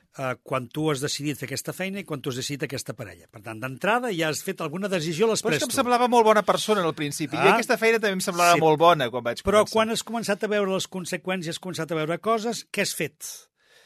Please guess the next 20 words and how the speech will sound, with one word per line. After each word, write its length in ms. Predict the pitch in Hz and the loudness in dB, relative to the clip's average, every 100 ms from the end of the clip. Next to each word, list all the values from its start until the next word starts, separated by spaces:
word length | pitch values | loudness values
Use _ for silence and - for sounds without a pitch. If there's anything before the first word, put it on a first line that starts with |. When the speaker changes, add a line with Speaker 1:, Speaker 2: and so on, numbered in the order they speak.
| _ _ | _ _
Speaker 1:
Doncs 160 | 123 117 | -12 -12
has 80 | |
continuat. 520 | - 117 98 98 104 156 _ _ _ _ - | -12 -14 -14 -14 -14 -16 _ _ _ _ -16
Has 120 | 120 | -12
donat 300 | 123 120 - - | -8 -8 -10 -14
més 160 | 127 117 | -14 -12
opció. 440 | - 117 117 165 _ _ | -12 -10 -10 -12 _ _
Has 140 | 131 | -14
dit, 100 | 120 | -8
"Bueno, 200 | 113 147 | -2 0
és 80 | 117 | 0
igual, 260 | 143 139 117 | -4 -2 -2
ja 120 | 127 | -2
ho 60 | 131 | -2
arreglem 320 | 131 - 139 | -4 -6 -8
més 100 | 131 | -6
endavant, 240 | 131 131 143 | -6 -4 0
bueno, 60 | 147 | 0
ja 60 | |
veurem, 340 | 156 143 107 | -2 -4 -6